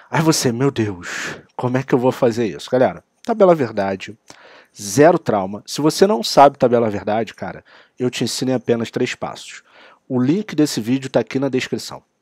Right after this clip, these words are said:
Tá? Tá na descrição o link desse vídeo. Assiste quando acabar essa aula, que você nunca mais vai ficar sofrendo. Eu te ensino como montar qualquer tabela verdade em apenas três passos. Essa daqui já tá com a tabela pronta. Então a gente precisa,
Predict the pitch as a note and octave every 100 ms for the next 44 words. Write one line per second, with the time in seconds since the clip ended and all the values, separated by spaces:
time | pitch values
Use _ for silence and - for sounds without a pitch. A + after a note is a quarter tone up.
0 | _ _ - G2+ F#2+ - C3 D3 D3+ -
1 | B2 - C3 A#2+ A#2 G#2+ - - G2+ F#2
2 | - - - _ - C3 C3+ - - A#2+
3 | A#2+ - - - A#2 A2+ G#2 G#2 A2+ -
4 | G#2 F#2+ G2 - - _ - A2 - C3
5 | B2 C#3+ - E3+ C3+ A2+ B2+ C#3+ - -
6 | A2+ A#2 - A#2+ - D3 - G#2+ F2+ E2
7 | - G2+ - D3 D3+ - D#3+ D3+ A#2+ A#2
8 | G#2 A2+ - G3 A#3 G3 F3+ C#3+ B2 B2+
9 | B2+ B2+ A#2 A#2 - A#2+ - - - -
10 | - - - - _ A#3 A#3 A3 - F3+
11 | E3 E3 E3 D#3+ D3+ D#3 - C3+ B2+ A#2+
12 | D#3 - B2 - G3 G3 G3 - C3 -
13 | E3 B2